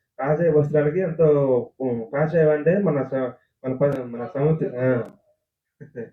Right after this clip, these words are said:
అందుకే ఈ కాస్ట్యూమ్‌లు తీసుకో-, తీసుకున్నా నేను. అదే లేదు. అదే లేదు. ఆ, దీనిలో స్టోరీ ఉండొద్దులే, చూస్తే అర్థమైంది మీకు.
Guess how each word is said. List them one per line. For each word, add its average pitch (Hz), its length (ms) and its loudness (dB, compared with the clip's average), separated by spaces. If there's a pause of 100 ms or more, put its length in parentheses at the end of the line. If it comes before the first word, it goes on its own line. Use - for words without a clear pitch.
(400)
అందుకే 160 260 2
ఈ 151 160 0
కాస్ట్యూమ్‌లు 185 720 4
తీసుకో-, 156 760 6 (100)
తీసుకున్నా 139 320 -2
నేను. 104 220 0 (640)
అదే 165 260 8
లేదు. 143 300 10 (960)
అదే 147 240 -4
లేదు. 127 300 -2 (1600)
ఆ, 160 240 2
దీనిలో 180 520 2 (840)
స్టోరీ 175 500 0
ఉండొద్దులే, 165 400 6
చూస్తే 180 340 4
అర్థమైంది 165 420 4
మీకు. 175 240 -6